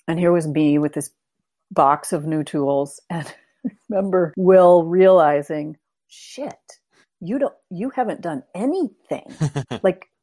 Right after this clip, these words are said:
Speaker 1: you don't even know what the planer and joint, you know, you,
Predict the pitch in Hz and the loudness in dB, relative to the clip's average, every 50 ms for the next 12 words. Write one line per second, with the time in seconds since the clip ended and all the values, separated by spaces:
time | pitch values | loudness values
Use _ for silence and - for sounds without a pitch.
0 | _ _ _ _ _ _ _ _ _ _ _ _ - 190 208 240 240 226 220 208 | _ _ _ _ _ _ _ _ _ _ _ _ -10 -6 -2 0 0 0 0 0
1 | 185 180 175 170 170 175 196 202 190 185 180 - - - - 175 170 165 160 160 | -2 -2 -2 0 2 2 2 2 2 0 -2 -6 -12 -10 -8 -6 -6 -6 -6 -6
2 | 156 175 156 - - 175 190 175 175 156 160 165 175 185 - | -4 -4 -6 -4 -4 -4 -4 -2 -2 -4 -4 -4 -6 -6 -8